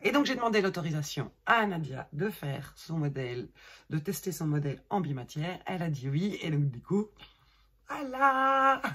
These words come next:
Et je m'étais dit, ça ferait un châle super frais, super, euh, lumineux. Et c'est le cas, je suis super contente du résultat. Je vous montre le Coco Jump for Joy,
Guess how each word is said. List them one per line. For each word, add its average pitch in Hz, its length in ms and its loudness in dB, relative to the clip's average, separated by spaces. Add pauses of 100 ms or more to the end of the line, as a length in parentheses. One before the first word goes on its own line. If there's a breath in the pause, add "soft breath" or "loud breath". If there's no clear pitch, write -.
(380 loud breath)
Et 190 60 4
je 151 80 0
m'étais 165 160 -2
dit, 190 80 -2
ça 202 140 -4
ferait - 160 -4
un 143 100 2
châle 170 240 -4
super 151 400 -8
frais, 185 320 -6
super, 175 640 -8
euh, 135 220 -10 (440 loud breath)
lumineux. 170 560 0 (180)
Et 170 120 -4
c'est - 240 -12
le 156 140 -6
cas, 185 320 -12
je 196 80 -12
suis - 120 -14
super 202 460 -10
contente 175 320 -6
du 156 80 -4
résultat. 151 580 -8 (520 loud breath)
Je 151 200 -2
vous 214 180 -2
montre 156 480 -4 (1200)
le 185 280 0
Coco 190 440 -4 (720 loud breath)
Jump 214 300 0
for 160 180 -4
Joy, 143 500 -4